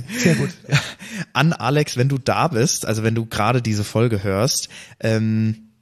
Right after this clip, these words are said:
Speaker 2: das ist jetzt dein Stichwort. Wir wollen mit einem alten Kumpel von uns,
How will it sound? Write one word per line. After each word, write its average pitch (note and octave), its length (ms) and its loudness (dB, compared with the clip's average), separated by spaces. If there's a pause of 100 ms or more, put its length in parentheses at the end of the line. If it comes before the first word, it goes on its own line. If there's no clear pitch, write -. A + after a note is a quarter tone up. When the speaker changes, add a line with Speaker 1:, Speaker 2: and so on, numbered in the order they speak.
(300)
Speaker 2:
das A2+ 120 -4
ist - 60 -4
jetzt A#2 240 0
dein A2+ 140 2
Stichwort. A2 440 -2
Wir A2 180 2
wollen E3 380 0 (100)
mit C3 340 0
einem B2 440 0
alten A#2 280 0
Kumpel C#3+ 280 0
von G2+ 220 -4
uns, G2 460 -4